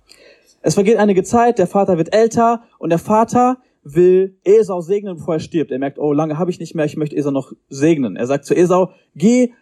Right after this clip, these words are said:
mach mir mein Lieblingsessen, du kannst doch so gut diese Tiere kaputt machen, mach mir da was Leckeres und dann möchte ich dich segnen.“ Und die Mutter kriegt das mit und die Mutter hat eher Jakob geliebt. Und die wollte, dass Jakob gesegnet wird. Und die Mutter macht einen Plan.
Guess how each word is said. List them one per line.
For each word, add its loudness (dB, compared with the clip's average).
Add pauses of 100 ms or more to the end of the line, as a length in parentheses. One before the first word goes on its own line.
mach 0
mir 4
mein 2
Lieblingsessen, 0
du 0
kannst -2
doch -4
so -4
gut -2
diese 0
Tiere 0
kaputt -2
machen, -2 (240)
mach 2
mir 4
da 2
was -2
Leckeres 0 (180)
und -4
dann 0
möchte -2
ich -2
dich -10
segnen.“ -2 (800)
Und -6
die 4
Mutter 4
kriegt -6
das -6
mit -2 (420)
und -4
die 2
Mutter 2
hat -2
eher 4
Jakob 0
geliebt. -10 (460)
Und -10
die 0
wollte, 4
dass 0
Jakob 0
gesegnet -6
wird. -6
Und -2
die 2
Mutter 0
macht 0
einen -2
Plan. -2